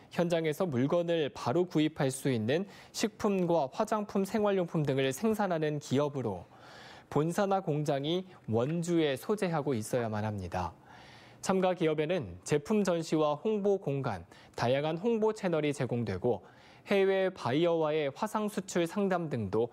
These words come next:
지원됩니다. 원주시는 관내 수출 중소기업 육성을 위해 구월 이일부터 사흘 동안 국민체육센터에서 첫 수출기업 박람회를 개최합니다. 지난 이 년 동안 코로나 일구로 열리지 못했던 양양 송이축제와 연어축제가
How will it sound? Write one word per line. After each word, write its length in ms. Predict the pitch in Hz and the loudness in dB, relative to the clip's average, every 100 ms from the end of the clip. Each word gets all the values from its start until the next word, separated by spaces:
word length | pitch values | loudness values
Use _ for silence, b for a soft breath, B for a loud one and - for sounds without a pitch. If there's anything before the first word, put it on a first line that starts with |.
| B - | B -6
지원됩니다. 800 | 127 120 107 92 85 90 85 - - B B B B B B | -2 -2 -4 -6 -8 -8 -8 -10 -20 B B B B B B
원주시는 640 | 117 139 147 156 180 117 90 B B | 0 0 0 0 0 -2 -8 B B
관내 360 | - 123 160 185 | -2 0 2 0
수출 400 | - 220 - 226 | -2 -4 0 0
중소기업 560 | 156 156 175 165 160 113 | 0 0 2 0 -2 -4
육성을 420 | 110 147 139 127 | -4 -2 -2 -2
위해 300 | 113 107 85 B B | -2 -2 -6 B B
구월 340 | - 131 143 123 | -2 2 2 2
이일부터 460 | 131 143 135 151 | 0 0 -2 -4
사흘 320 | 147 110 117 131 | -4 -2 -2 0
동안 400 | 123 147 113 - B B | 0 0 -2 -8 B B
국민체육센터에서 1400 | - 135 175 202 202 185 175 160 147 139 113 - 139 - B B - | -2 2 2 0 2 0 0 -2 0 0 0 0 -2 -2 B B -12
첫 180 | - 208 | -2 -2
수출기업 720 | 208 262 - 247 220 185 170 | 0 -4 -2 0 2 2 0
박람회를 720 | - 107 131 143 131 107 113 117 - | -2 -4 -2 -2 -2 0 0 -2 -6
개최합니다. 880 | - 107 - 110 92 90 98 - - - - - - - - - - - - - - - - B B B B B B - | -6 -4 -2 -4 -6 -6 -4 -4 -8 -20 -20 -20 -20 -20 -20 -20 -20 -20 -20 -20 -20 -20 -20 B B B B B B -6
지난 280 | - 185 185 | 0 2 2
이 80 | 170 | 2
년 180 | 220 214 | 0 2
동안 340 | 208 202 208 | 0 0 -2
코로나 320 | - 269 254 | -2 0 2
일구로 280 | 233 214 208 | 0 2 0
열리지 320 | 147 160 170 | 0 0 0
못했던 800 | 170 151 151 160 - 170 180 185 | 0 -2 -2 -4 0 0 0 -2
양양 380 | 127 107 151 170 | -2 -2 -2 -2
송이축제와 920 | - 247 247 - - 180 156 151 143 | -2 -2 -2 -4 -4 0 2 2 0
연어축제가 1040 | 104 107 156 165 - - - 107 117 113 | -2 -2 -2 -4 -12 -8 -4 -2 0 -2